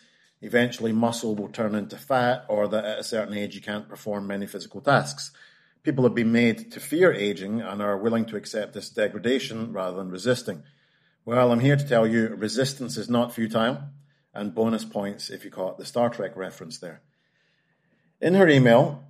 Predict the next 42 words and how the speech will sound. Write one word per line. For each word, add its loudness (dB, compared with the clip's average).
Mary 8
asked 6
me 4
what 6
I 4
thought 6
worthwhile 4
events 0
would -10
be -2
to -12
train 2
for 6
and 2
how 0
to -8
train 2
for 2
them. -10
Well, 2
I'll 4
answer 4
the -4
first 8
part 6
of 0
that 2
in -4
a -2
moment. 2
As 0
for -8
the -6
second 0
part, -2
get -4
ready 0
for -2
a -6
very -2
unsatisfactory -8
answer. 0